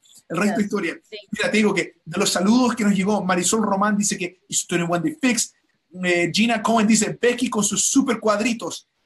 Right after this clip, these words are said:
Speaker 1: Pare-, eh,
Speaker 2: <laughs>
Speaker 1: hashtag metas. Marilyn Ca-, Cardona dice, "Comencé con Insanity después de tener mi niña número cuatro. Bajé treinta libras en dos meses". Y así,
Speaker 2: Wow.
Speaker 1: nos siguen contando, imagínate, esta comunidad es increíble.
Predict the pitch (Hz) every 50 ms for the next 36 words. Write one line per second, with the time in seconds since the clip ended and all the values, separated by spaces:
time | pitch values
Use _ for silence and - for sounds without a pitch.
0 | _ _ _ _ - 185 190 208 - - - - 170 233 277 - - - 247 294
1 | - - 262 - - - 240 233 220 190 - - _ - 175 185 208 247 240 240
2 | 202 170 147 - - - - _ _ _ _ _ _ - 190 214 233 233 233 226
3 | 226 208 214 220 - - - 196 190 185 190 226 233 220 208 214 202 - 220 214
4 | - 208 196 190 180 - - - 247 247 240 226 202 196 190 - - 247 247 233
5 | 196 175 175 190 - - _ _ _ _ - 196 202 196 226 214 214 196 208 202
6 | 208 202 190 180 185 208 214 220 226 220 202 190 185 175 165 151 - - - 156
7 | 160 - - - 165 156 151 156 - _ _ _ _ - 165 175 175 - - 214
8 | - - _ - 220 247 262 294 294 277 - 320 311 269 208 185 180 214 208 -
9 | - 180 170 156 156 175 170 165 185 196 185 - 147 - - _ _ _ _ _
10 | - 196 214 214 - 320 277 233 220 - - 254 - 254 226 - 240 214 - 262
11 | 247 220 202 196 185 - 233 208 202 190 202 - 254 254 247 233 214 202 202 214
12 | 240 233 226 - 190 202 202 180 170 -